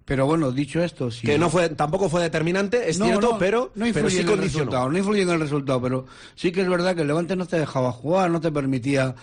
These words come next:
Speaker 1: Sabe que tú eres un jugador, un equipo, perdón, de tres campo-, de te-, de, de tres cuartos hacia adelante, un jugador rap-, un, un equipo rápido, dinámico,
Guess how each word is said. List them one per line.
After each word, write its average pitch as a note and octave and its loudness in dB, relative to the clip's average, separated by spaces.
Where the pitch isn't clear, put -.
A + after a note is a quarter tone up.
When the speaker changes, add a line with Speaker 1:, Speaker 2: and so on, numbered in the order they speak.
Speaker 1:
Sabe D3 0
que D3+ 2
tú D#3 2
eres D3 -2
un D#3 0
jugador, D3+ 0
un C#3+ 0
equipo, D3+ -2
perdón, D3+ 0
de C#3 2
tres D3 -4
campo-, D3+ -2
de C3+ 0
te-, C3+ -2
de, B2+ -2
de B2+ 0
tres C3+ -4
cuartos D3 0
hacia C#3+ 0
adelante, C3 2
un C3+ 0
jugador C#3 0
rap-, D#3 -2
un, C#3 -2
un D3 -2
equipo C#3 0
rápido, C#3+ 0
dinámico, D3 0